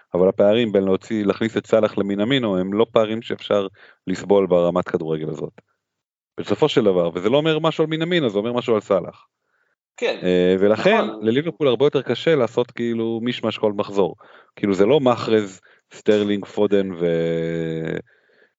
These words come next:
Speaker 1: אה, וגריליש, שכאילו בסופו של דבר אין הרבה הבדל ביניהם.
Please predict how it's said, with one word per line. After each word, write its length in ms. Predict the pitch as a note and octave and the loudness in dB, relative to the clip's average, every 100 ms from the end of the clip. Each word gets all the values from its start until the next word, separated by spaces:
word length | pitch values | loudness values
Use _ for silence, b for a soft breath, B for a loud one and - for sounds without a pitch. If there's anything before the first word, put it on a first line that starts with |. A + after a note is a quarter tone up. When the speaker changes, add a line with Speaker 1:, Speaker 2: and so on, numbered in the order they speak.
| - F2 | -10 -2
Speaker 1:
אה, 560 | F2 E2 E2 E2 E2 E2 | 0 2 0 0 0 -2
וגריליש, 600 | E2+ F2 G#2+ A#2+ F2 - | -2 2 2 2 -2 -6
שכאילו 1040 | - - F2+ - G2+ G#2 A2 A2+ A#2 C3+ F3+ | -16 -8 -8 -2 -2 2 2 2 0 -2 -2
בסופו 260 | G#3+ G3+ G3 | -2 0 2
של 80 | F#3+ | 2
דבר 220 | F3+ F3 | 2 4
אין 80 | F3 | 4
הרבה 180 | E3+ C3 | 6 4
הבדל 240 | G#2 G#2 | 4 2
ביניהם. 300 | F#2+ F#2 E2+ | 2 0 -2